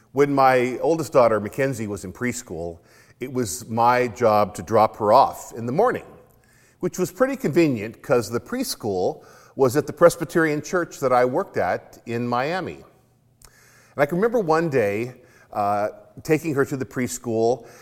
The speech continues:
and they had arranged for a petting zoo to be set up in the courtyard.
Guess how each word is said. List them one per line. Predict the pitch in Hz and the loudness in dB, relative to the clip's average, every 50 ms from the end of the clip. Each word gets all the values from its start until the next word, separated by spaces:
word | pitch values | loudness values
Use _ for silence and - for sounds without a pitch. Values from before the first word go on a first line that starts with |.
| - - _ | -20 -14 _
and | - 147 147 147 143 135 110 | -2 -2 0 0 -2 -4 0
they | 104 165 196 226 | 2 4 4 4
had | 202 214 202 | 2 0 -2
arranged | 185 165 156 190 214 226 214 160 135 123 127 135 127 - - - | -2 0 0 0 0 0 0 0 -2 -2 -4 -6 -8 -12 -14 -14
for | - - 151 143 135 | -8 0 2 2 2
a | 123 | 2
petting | - - - - 208 202 190 185 151 135 120 | 0 -6 -8 -6 -4 -2 -2 -2 -2 -4 -4
zoo | 95 90 98 90 80 73 67 58 - _ _ _ _ _ _ | -6 -8 -10 -10 -10 -12 -14 -20 -20 _ _ _ _ _ _
to | - 123 | -8 -8
be | 101 117 110 | -6 -6 -8
set | 107 - - - 160 147 131 127 | -8 -8 -2 2 2 4 4 2
up | 117 117 - - - - _ _ _ _ _ - | 0 0 -4 -10 -18 -20 _ _ _ _ _ -4
in | 143 135 | -2 -2
the | 131 131 | -2 -4
courtyard. | - - 139 131 - - 90 82 73 - - - | -6 -4 -2 -2 -2 -4 -8 -12 -12 -12 -16 -20